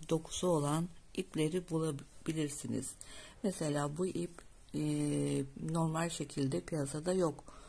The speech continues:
Ve çok güzel kadife gibi dokusu var, yumuşacık.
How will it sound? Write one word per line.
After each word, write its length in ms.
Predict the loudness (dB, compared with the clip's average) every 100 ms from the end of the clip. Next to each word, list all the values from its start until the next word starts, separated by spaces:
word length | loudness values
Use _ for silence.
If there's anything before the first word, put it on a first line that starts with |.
| -18 -20 -18 -18 -18 -20 -14
Ve 220 | 0 2 2
çok 360 | 2 2 2 -6
güzel 500 | -4 0 2 2 0 -8 -2
kadife 520 | 0 0 -2 -2 0
gibi 420 | 0 -2 -2 -2
dokusu 520 | -4 -4 -6 -4 -2
var, 160 | 0 0
yumuşacık. 800 | 0 0 0 0 0 2 -2 -4